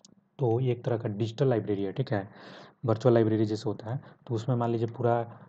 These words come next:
कौन कौन सा प्रैक्टिस कैसे किया जाए, एनिमेशन के through बनाकर दिखा सकते हैं, या पूरा उसको डेटा डिजिटलाइज रखा जाएगा,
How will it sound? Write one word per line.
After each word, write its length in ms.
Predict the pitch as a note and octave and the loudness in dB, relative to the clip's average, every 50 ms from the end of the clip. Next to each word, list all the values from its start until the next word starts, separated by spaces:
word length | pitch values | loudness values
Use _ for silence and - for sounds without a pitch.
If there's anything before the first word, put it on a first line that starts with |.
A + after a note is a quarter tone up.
| - - | -8 -2
कौन 180 | - B2+ A#2 A2+ | 0 2 2 2
कौन 140 | B2 A#2 | 2 0
सा 100 | A2 A#2+ | 0 0
प्रैक्टिस 340 | A2 - A#2 A2 - B2 A#2 | -2 -2 -2 -2 -2 -2 -2
कैसे 260 | - - A2 - A#2 | -2 -2 -2 -2 -4
किया 160 | - - B2 A2 | -2 2 4 4
जाए, 160 | A2 A2 A2 | 6 6 4
एनिमेशन 360 | G#2+ G#2+ G#2+ G#2+ G2 - A#2+ | 4 4 2 0 0 0 0
के 100 | G#2+ G#2+ | -2 -2
through 200 | - - A2 G2 | 0 -2 -2 0
बनाकर 280 | G#2 G2+ G2 - A#2+ G2+ | 0 -2 -4 -4 -6 -6
दिखा 220 | G#2+ G#2 - G#2+ | -6 -4 -4 -6
सकते 300 | F#2 F#2+ - - - G#2+ | -6 -6 -10 -10 -8 -8
हैं, 120 | G#2 G2+ | -6 -4
या 120 | G2+ G#2 G#2 | -2 -2 -4
पूरा 380 | G2+ - - - - A#2 A2+ | -4 -8 -8 -6 -4 -2 0
उसको 220 | A2+ G#2+ A2 - G#2+ | -2 -2 -2 -4 -2
डेटा 280 | G2+ G#2+ G2+ - A2+ | 0 0 0 0 -2
डिजिटलाइज 520 | G#2 G2+ F#2 - - A#2 G2+ G#2 A2 G#2 A2+ | -2 -4 -4 -4 -4 -2 0 2 0 0 0
रखा 180 | G2+ - A#2+ | -2 -2 -2
जाएगा, 280 | G#2 G2+ G2 F#2+ C3 E3 | -2 0 0 0 0 0